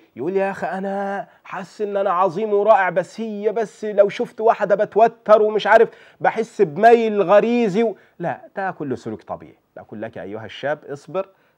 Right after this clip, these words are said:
إن استطعت الباءة فتزوج، وإن لم تستطع فعليك بالصوم. يعني واضبط نفسك وغض من بصرك واصبر وتصبر حتى يمن الله عليك بالباءة فتتزوج وتكون أسرة وتعيش الحياة الإيه؟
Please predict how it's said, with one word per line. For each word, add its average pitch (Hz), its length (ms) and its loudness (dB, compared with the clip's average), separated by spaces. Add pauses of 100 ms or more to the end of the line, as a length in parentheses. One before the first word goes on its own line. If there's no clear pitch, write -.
إن 110 60 -10
استطعت 113 520 -4
الباءة 139 380 -2
فتزوج، 185 680 -6 (280)
وإن 170 200 -2
لم 143 140 -2
تستطع 165 600 0 (300)
فعليك 120 480 0
بالصوم. 92 540 -10 (340)
يعني 139 380 -2
واضبط 104 600 -10
نفسك 131 440 -4
وغض 107 360 -6
من 98 220 -8
بصرك 160 420 0 (320)
واصبر 156 600 0
وتصبر 156 800 2
حتى 135 440 -4
يمن 139 280 -2
الله 135 200 2
عليك 139 360 2
بالباءة 165 600 2 (240)
فتتزوج 139 840 -2
وتكون 131 580 -2
أسرة 156 260 -2
وتعيش 123 380 -6
الحياة 113 340 -4
الإيه؟ 113 380 -8